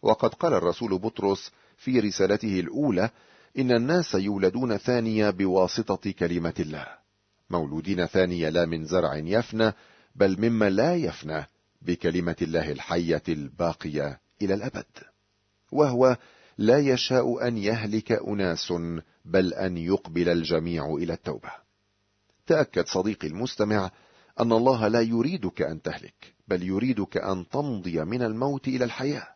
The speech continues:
ويمكنك عزيزي المستمع أن تفعل ذلك عن طريق التحول إليه وقبول الخلاص الذي يقدمه لك. هل تعلم يا أخي أنك لا تستطيع منع الله من محبتك؟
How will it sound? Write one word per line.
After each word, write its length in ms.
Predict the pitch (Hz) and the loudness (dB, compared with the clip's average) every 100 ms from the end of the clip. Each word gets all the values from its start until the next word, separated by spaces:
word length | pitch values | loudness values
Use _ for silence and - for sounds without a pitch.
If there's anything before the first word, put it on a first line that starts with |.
| _ _ _ _ _ _ _ - | _ _ _ _ _ _ _ -2
ويمكنك 560 | 127 156 147 196 165 | 2 2 2 0 2
عزيزي 460 | 131 104 104 151 123 | 2 2 0 2 0
المستمع 680 | 107 147 - 123 120 110 | 0 -2 0 2 2 2
أن 120 | 113 113 | 0 0
تفعل 360 | 170 113 113 | -2 -2 0
ذلك 420 | 110 135 135 135 110 | 0 0 0 -2 -6
عن 220 | 117 143 | -6 -4
طريق 340 | 131 139 160 - | -2 0 -2 -2
التحول 720 | 147 - - - 170 165 160 | -6 -6 -6 -2 -2 0 0
إليه 480 | 139 151 160 87 82 - _ _ _ - | 0 0 0 -2 -8 -10 _ _ _ -2
وقبول 520 | 101 - 98 101 110 | 0 0 -2 2 4
الخلاص 560 | 98 - 95 104 104 101 | 2 2 2 4 2 0
الذي 400 | 87 92 92 90 | 0 -2 -2 -2
يقدمه 680 | 92 82 80 80 85 98 | -2 -2 -4 -4 -6 -4
لك. 360 | 143 156 - - _ _ _ _ _ _ _ _ _ | -4 -6 -10 -20 _ _ _ _ _ _ _ _ _
هل 160 | - 147 | -6 -4
تعلم 460 | - 185 147 90 82 | -2 0 0 0 -2
يا 220 | 90 123 | -2 -2
أخي 280 | - 98 - - _ - - | -2 -4 -4 -10 _ -20 -6
أنك 280 | 127 131 127 | -2 0 0
لا 240 | 123 117 147 | 2 2 2
تستطيع 640 | 143 - 120 113 143 113 | 0 -2 -4 -4 -2 -2
منع 440 | 101 98 113 92 | 0 2 0 0
الله 500 | 98 95 113 98 87 80 | 0 4 2 2 -2 -2
من 180 | 95 | -2
محبتك؟ 760 | 95 - 82 82 - 175 101 90 | -2 -4 -4 -6 -8 -8 -8 -10